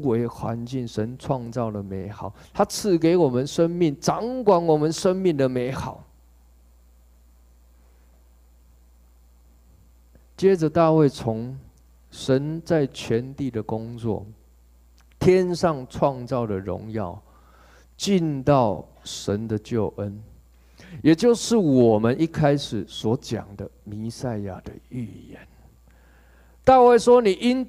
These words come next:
敌人的缘故，从婴孩和吃奶的口中建立了能力，使仇敌和报仇的闭口无言。”喂，谁是神的敌人？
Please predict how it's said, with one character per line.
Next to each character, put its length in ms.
敌 280
人 240
的 100
缘 320
故， 220
从 380
婴 320
孩 340
和 260
吃 440
奶 280
的 100
口 380
中 320
建 640
立 180
了 140
能 400
力， 260
使 440
仇 500
敌 280
和 280
报 520
仇 280
的 120
闭 480
口 420
无 280
言。” 260
喂， 140
谁 380
是 280
神 360
的 100
敌 300
人？ 200